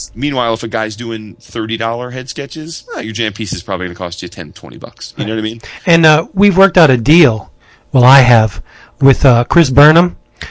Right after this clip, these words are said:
Speaker 2: who has, uh, if you co-, go to his table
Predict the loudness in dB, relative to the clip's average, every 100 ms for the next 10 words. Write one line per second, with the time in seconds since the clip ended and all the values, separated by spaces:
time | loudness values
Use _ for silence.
0 | -12 0 4 6 6 4 -2 0 4 6
1 | 4 4 2 4 4 6 6 6 4 2
2 | -2 2 4 6 2